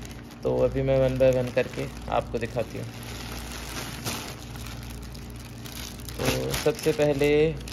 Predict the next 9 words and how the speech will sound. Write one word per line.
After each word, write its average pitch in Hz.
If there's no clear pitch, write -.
ये 139
है 143
एक, 139
ये 160
set 151
है 143
पूरा, -
ये 135
देखें, 131